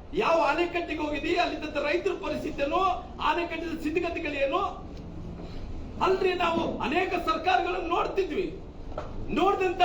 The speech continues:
ಟೈಮಲ್ಲಿ ಇವತ್ತು ನಮಗೆ ಮೇಂಟೆನೆನ್ಸ್ ಅಂತ ಹೇಳಿ ಕೊಡ್ತಾ ಇದ್ರಣ್ಣ. ನಮ್ಮ ಅಣೆಕಟ್ಟೆಗಳು ರಿಪೇರಿ, ಮೇಂಟೆನೆನ್ಸ್ ಸಲುವಾಗಿ ಎಷ್ಟು ಕೊಡ್ತಿದ್ರಣ್ಣ? ನೂರ ಇಪ್ಪತ್ತು ಕೋಟಿ, ನೂರ ಮೂವತ್ತು ಕೋಟಿ ಕೊಡ್ತಿದ್ರಣ್ಣ. ಇವತ್ತು ಒಂದು ಕೋಟಿ ರೂಪಾಯಿ ಐತ್ರಿ.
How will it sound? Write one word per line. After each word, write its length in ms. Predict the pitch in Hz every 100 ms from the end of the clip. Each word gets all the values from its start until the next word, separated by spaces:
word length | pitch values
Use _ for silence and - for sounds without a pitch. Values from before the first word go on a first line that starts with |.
| 339
ಟೈಮಲ್ಲಿ 380 | 339 339 339 349
ಇವತ್ತು 340 | 330 330 381 427 - - - - -
ನಮಗೆ 260 | 285 339
ಮೇಂಟೆನೆನ್ಸ್ 640 | 302 294 359 370 370 359 349
ಅಂತ 140 | 330
ಹೇಳಿ 160 | 330 330
ಕೊಡ್ತಾ 260 | 311 302
ಇದ್ರಣ್ಣ. 300 | 294 294 285 - - - - - - - - - - - - -
ನಮ್ಮ 180 | 262 302
ಅಣೆಕಟ್ಟೆಗಳು 760 | 277 349 370 349 349 339 330
ರಿಪೇರಿ, 460 | 285 - 330 349 330
ಮೇಂಟೆನೆನ್ಸ್ 480 | 311 320 330 320 -
ಸಲುವಾಗಿ 260 | 302 302
ಎಷ್ಟು 180 | 294 -
ಕೊಡ್ತಿದ್ರಣ್ಣ? 520 | 339 - 294 - 302
ನೂರ 240 | 294 294 311
ಇಪ್ಪತ್ತು 380 | 294 311 294 -
ಕೋಟಿ, 200 | 277 320
ನೂರ 160 | 269
ಮೂವತ್ತು 380 | 339 - 311 269
ಕೋಟಿ 160 | - 262
ಕೊಡ್ತಿದ್ರಣ್ಣ. 520 | 262 - - - - - - - - - - - - -
ಇವತ್ತು 300 | 294 403 320
ಒಂದು 180 | 392 381
ಕೋಟಿ 240 | 349 349
ರೂಪಾಯಿ 220 | 339 339
ಐತ್ರಿ. 240 | - 330